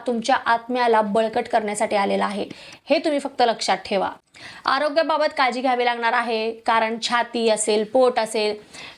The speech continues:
झोपेचे काही त्रास असतील, ते तुम्हाला, अ, म्हणजे त्रास देण्याची शक्यता आहे किंवा त्या गोष्टीचा त्रास तुम्हाला होऊ शकतो. मानसिक ताणामुळे शारीरिक थकवा पण येण्याची शक्यता आहे.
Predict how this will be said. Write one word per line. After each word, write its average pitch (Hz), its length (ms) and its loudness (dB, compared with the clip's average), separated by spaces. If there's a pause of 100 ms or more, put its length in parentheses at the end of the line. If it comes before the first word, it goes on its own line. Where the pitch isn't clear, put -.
(100)
झोपेचे 277 380 2
काही 254 240 -2
त्रास 254 360 0
असतील, 240 380 -4
ते 269 80 4
तुम्हाला, 226 600 2 (340)
अ, 214 100 -4 (520)
म्हणजे 226 200 0
त्रास 254 340 0
देण्याची 240 300 -4
शक्यता 233 340 -2
आहे 226 100 2
किंवा 240 160 2
त्या 254 200 0
गोष्टीचा 247 440 -2
त्रास 233 360 0
तुम्हाला 220 300 -2
होऊ 233 280 2
शकतो. 208 480 -6 (480)
मानसिक 269 540 0
ताणामुळे 262 800 0
शारीरिक 240 580 0
थकवा 226 380 2
पण 262 200 -2
येण्याची 226 400 -4
शक्यता 214 400 -2
आहे. 220 460 -2